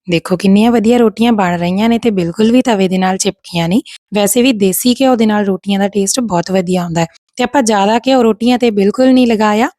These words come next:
ਬਸ ਤਵੇ ਨੂੰ ਗਰੀਸ ਕੀਤਾ ਸੀ ਦੇਸੀ ਘਿਓ ਨਾਲ। ਤੇ ਤੁਹਾਡੀ ਆਪਣੀ ਇੱਛਾ ਵੀ ਬਾਅਦ ਵਿੱਚ ਇਸ ਤਰੀਕੇ ਨਾਲ ਤੁਸੀਂ ਘਿਓ ਲਗਾ ਕੇ ਬਣਾਉਣਾ ਹੈ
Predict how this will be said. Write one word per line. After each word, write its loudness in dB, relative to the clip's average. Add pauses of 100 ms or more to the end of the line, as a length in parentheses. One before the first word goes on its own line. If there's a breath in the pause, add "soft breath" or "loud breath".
ਬਸ -2
ਤਵੇ 0
ਨੂੰ 4
ਗਰੀਸ 2
ਕੀਤਾ 0
ਸੀ 2
ਦੇਸੀ 2
ਘਿਓ 2
ਨਾਲ। 2
ਤੇ -2
ਤੁਹਾਡੀ 0
ਆਪਣੀ 0
ਇੱਛਾ -2
ਵੀ 2
ਬਾਅਦ 0
ਵਿੱਚ 0
ਇਸ -2
ਤਰੀਕੇ -2
ਨਾਲ -2
ਤੁਸੀਂ -4
ਘਿਓ 2
ਲਗਾ 0
ਕੇ -2
ਬਣਾਉਣਾ -2
ਹੈ 0